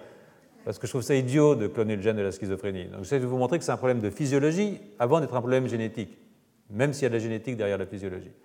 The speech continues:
Donc, ce que je vais vous faire comprendre, c'est quelle est la physiologie qu'il y a derrière ces problèmes de maladie mentale. Donc, euh, et quand on parle de physiologie, il faut prendre tous les éléments en compte. Et ben ça, c'est un des éléments à prendre en compte,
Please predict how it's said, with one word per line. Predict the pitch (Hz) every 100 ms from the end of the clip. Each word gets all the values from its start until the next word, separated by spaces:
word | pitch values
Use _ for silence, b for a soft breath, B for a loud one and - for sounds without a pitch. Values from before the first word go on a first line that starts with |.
| B B B
Donc, | 117
ce | -
que |
je | 143
vais |
vous | 127
faire | 127
comprendre, | 113 123 170 202
c'est | 196
quelle | - 143
est | 123
la | 113
physiologie | - 190 170 156 147 160 214 214 190
qu'il | 139
y | 135
a | 151
derrière | 131 123 160 185
ces | -
problèmes | - 127 135 165
de | 135
maladie | 117 117 120 131
mentale. | 110 104 101 - - 113
Donc, | 107 - 110
euh, | 104 B B B
et | 104
quand | 165 175
on |
parle | 156 143
de | 123
physiologie, | 123 113 135 170 233 220
il | 156
faut | 135
prendre | 131 180 190 135
tous | -
les | 196 180
éléments | 160 151 139 110
en |
compte. | 104 110 -
Et |
ben | 107 110
ça, | - 196 208
c'est | -
un | 127
des | 110 101
éléments | 104 110 117
à |
prendre | 104 101
en | 101
compte, | - 175